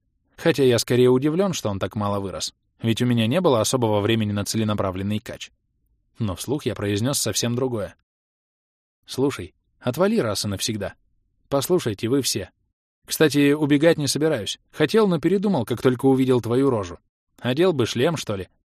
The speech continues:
Ведь настоящий черный джедай не показывал всем свою кривую харю.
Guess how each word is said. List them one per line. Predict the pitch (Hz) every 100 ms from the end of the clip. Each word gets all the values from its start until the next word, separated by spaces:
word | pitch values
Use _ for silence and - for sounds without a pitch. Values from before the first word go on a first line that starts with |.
| _ -
Ведь | 123 135
настоящий | 139 143 147 156 139
черный | 120 143 147 131
джедай | 120 127 139
не | 147
показывал | 131 120 139 190 185
всем | - 123 107
свою | 107 107
кривую | 107 113 110 107
харю. | 104 107 87